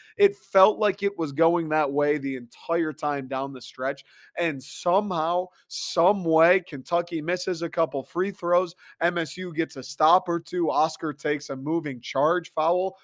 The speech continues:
or moving screen foul when we need him to. We cash in in a couple big moments. Tom Izzo, dun, dun, dun, dun, dun, dun, dun, dun, the Wizard of Oz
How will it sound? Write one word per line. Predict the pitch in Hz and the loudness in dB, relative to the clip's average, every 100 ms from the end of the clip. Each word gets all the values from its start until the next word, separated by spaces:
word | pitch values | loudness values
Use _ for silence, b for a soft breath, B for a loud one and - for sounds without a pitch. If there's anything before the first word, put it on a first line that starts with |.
| b - | b -6
or | 160 | -4
moving | 175 165 139 | -2 -2 -6
screen | - 165 180 170 | -6 -6 -6 -2
foul | 160 175 185 | 2 4 2
when | 175 175 | 0 -2
we | 170 | -4
need | 165 185 | -2 -2
him | 185 | -6
to. | 160 180 180 b b | -2 0 0 b b
We | 190 208 | -4 -4
cash | 143 - 165 170 - | -6 -2 -2 -2 -4
in | 151 180 | -4 -2
in | 165 | -2
a | 151 | -4
couple | - 170 170 143 | 0 0 2 0
big | 139 165 | 0 0
moments. | 143 165 180 - b b - | -2 -4 -6 -8 b b -10
Tom | 202 240 208 165 | 0 2 2 2
Izzo, | 175 214 160 135 - | -2 -2 -2 -4 -6
dun, | 147 139 139 | -6 -6 -6
dun, | 156 147 | -4 -2
dun, | 165 165 - | -2 -6 -2
dun, | 165 | -2
dun, | 175 196 | 0 0
dun, | 226 | 0
dun, | 180 | 0
dun, | 156 160 151 | -2 -2 -6
the | 135 | -8
Wizard | 120 139 139 127 135 160 | -4 -4 -4 -4 0 4
of | 165 160 151 | 4 4 4
Oz | 160 175 180 139 131 131 | 4 4 2 -2 -4 -8